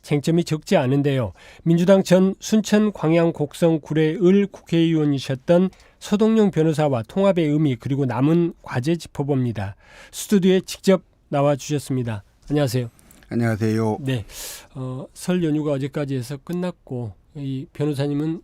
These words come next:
Speaker 1: 설 연휴 어떻게 지내셨습니까?
Speaker 2: 예, 저는 이제 광양에 계속 있었습니다. 이제 정치를 하고 나서는 계속 명절을 이제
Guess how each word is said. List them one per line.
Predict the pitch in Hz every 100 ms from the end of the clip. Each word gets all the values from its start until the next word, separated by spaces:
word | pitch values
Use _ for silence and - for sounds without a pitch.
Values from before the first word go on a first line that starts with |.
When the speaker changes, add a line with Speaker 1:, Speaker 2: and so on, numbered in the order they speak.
| -
Speaker 1:
설 | - 190
연휴 | 175 170
어떻게 | 117 - 160
지내셨습니까? | - 135 123 120 - 117 104 117 120 _ 117
Speaker 2:
예, | 123 120 101
저는 | - 123
이제 | 127 123
광양에 | - 113 131 139 135
계속 | 117 113 123 107
있었습니다. | - 104 - 110 113 110 95 101 135 131 - 113 98
이제 | 101 92
정치를 | 117 117 - 147 147 143 147
하고 | 143 165
나서는 | 156 120 123 117 110 95 -
계속 | - 101 107
명절을 | 90 95 104 101 95 80
이제 | -